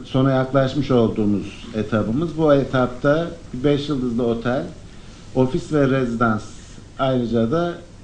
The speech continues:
e, mağazalar var. E, üçüncü etapta bu çevrede bazı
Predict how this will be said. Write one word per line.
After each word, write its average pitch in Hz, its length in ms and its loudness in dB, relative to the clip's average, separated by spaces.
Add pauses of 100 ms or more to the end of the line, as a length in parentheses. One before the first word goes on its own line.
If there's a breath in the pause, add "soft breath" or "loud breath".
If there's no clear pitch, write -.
(140)
e, 107 460 -2
mağazalar 113 640 0
var. 165 260 -4 (1400 loud breath)
E, 120 440 4
üçüncü 175 360 0
etapta 170 760 4
bu 175 100 -2
çevrede 151 500 2
bazı 156 400 2